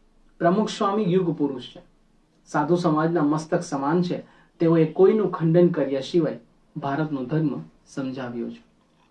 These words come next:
આમ સતત સવા બે કલાક સુધી સ્વામીશ્રીનું પ્રશસ્તિ ગાન હોલમાં ગુંજતું રહ્યું. તેની વચ્ચે લોક સેવક શ્રી રવિશંકર મહારાજે જ્યારે સ્વામીશ્રીને સન્માન પત્ર અર્પણ કર્યું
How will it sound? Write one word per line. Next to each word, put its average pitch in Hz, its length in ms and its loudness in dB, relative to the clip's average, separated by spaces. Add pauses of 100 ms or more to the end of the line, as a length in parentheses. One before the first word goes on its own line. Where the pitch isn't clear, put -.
(420)
આમ 143 120 -2
સતત 175 420 0
સવા 147 260 0
બે 151 200 2
કલાક 143 380 -2
સુધી 156 280 0
સ્વામીશ્રીનું 147 760 -2 (400)
પ્રશસ્તિ 175 500 0
ગાન 151 220 2
હોલમાં 143 480 2
ગુંજતું 147 420 0
રહ્યું. 120 260 -12 (680)
તેની 170 180 6
વચ્ચે 185 300 6
લોક 196 320 6
સેવક 180 320 2
શ્રી 156 200 0
રવિશંકર 160 500 2
મહારાજે 135 600 -4 (360)
જ્યારે 147 240 0
સ્વામીશ્રીને 156 640 2
સન્માન 170 480 2
પત્ર 147 260 -6
અર્પણ 165 400 -2
કર્યું 135 300 0